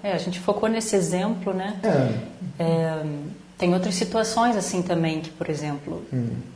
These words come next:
Speaker 1: vamos supor, no caso, sei lá, de um assalto.
Speaker 2: Hum.
Speaker 1: O cara vai e entra na sua casa, você fica com muito medo e se paralisa, mas na verdade você deveria, sei lá, pegar uma, alguma coisa e se defender.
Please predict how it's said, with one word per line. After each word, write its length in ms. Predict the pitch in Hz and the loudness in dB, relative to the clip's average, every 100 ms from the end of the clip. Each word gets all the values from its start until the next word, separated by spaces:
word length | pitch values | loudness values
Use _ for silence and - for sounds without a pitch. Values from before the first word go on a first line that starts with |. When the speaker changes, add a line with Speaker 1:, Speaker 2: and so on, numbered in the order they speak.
| - - - - - | -20 -20 -20 -20 -6
Speaker 1:
vamos 260 | 160 160 165 | -2 0 -2
supor, 280 | - 170 | 0 2
no 100 | 156 | 2
caso, 340 | 147 156 165 165 | 0 2 2 0
sei 180 | - 170 | 0 0
lá, 200 | 165 - - - - | 0 -4 -14 -16 -8
de 140 | 170 | 0
um 80 | 175 | 2
assalto. 560 | 175 - 165 147 - - - - - - | 2 2 -2 -2 -6 -14 -18 -20 -12 -8
Speaker 2:
Hum. 440 | - 175 165 131 - - - - - | -6 -4 -2 -2 -4 -12 -20 -20 -18
Speaker 1:
O 40 | - | -4
cara 180 | 165 165 | 0 6
vai 140 | 180 | 6
e 20 | |
entra 140 | 180 180 | 6 4
na 80 | 175 | 2
sua 180 | - | 2
casa, 280 | 180 175 175 170 | 0 0 0 0
você 180 | - 180 | 2 0
fica 200 | - 180 | 0 -2
com 140 | - | 4
muito 360 | 175 175 220 208 | 6 8 6 6
medo 260 | 185 196 | 8 8
e 40 | 208 | 6
se 120 | - | 2
paralisa, 540 | - 202 190 180 156 | 8 8 10 8 6
mas 140 | 156 165 | 4 4
na 60 | 165 | 4
verdade 260 | 170 175 | 6 6
você 180 | 180 180 | 4 4
deveria, 880 | 175 180 196 185 208 247 254 247 240 | 6 8 8 8 8 8 8 8 6
sei 220 | - 208 | 4 4
lá, 500 | 190 175 160 - - - - - - - - - - - | 8 8 8 2 -8 -14 -20 -20 -20 -20 -20 -20 -20 -4
pegar 280 | 175 165 165 | 0 6 6
uma, 380 | 175 160 160 - - - - - 208 214 - - - | 6 2 0 -4 -10 -16 -20 -18 -14 -14 -16 -8 -2
alguma 180 | 156 | 0
coisa 160 | 156 180 | 2 2
e 40 | |
se 60 | 185 | 4
defender. 500 | 165 - 156 143 139 | 2 0 -4 -4 -6